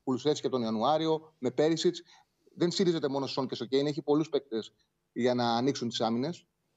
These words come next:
και είναι, έχει ασφάλεια. Τρίτος, ε, άσος, η δέκα παρατέταρτο στην Ιταλία, το Ρήνο Σασουόλο. Το Ρήνο,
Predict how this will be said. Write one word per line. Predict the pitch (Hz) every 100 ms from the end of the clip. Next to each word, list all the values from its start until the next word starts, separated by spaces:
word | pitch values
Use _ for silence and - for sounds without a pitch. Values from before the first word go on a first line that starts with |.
| _ _ _ _
και | 113
είναι, | 117 131 131 123 117
έχει | 120 120
ασφάλεια. | 117 120 135 180 202 - -
Τρίτος, | 185 214 185 -
ε, | 160 147
άσος, | 139 170 - 214 214 - _ _ _ _ _
η | - 143 143 139
δέκα | 170 170
παρατέταρτο | 156 143 175 170
στην | 143
Ιταλία, | 123 131 185 -
το | 143
Ρήνο | 165 165
Σασουόλο. | 147 - 135 165 190 220 220 _ _ _ _ _ _ _
Το | - 143
Ρήνο, | 165 180 180 170 156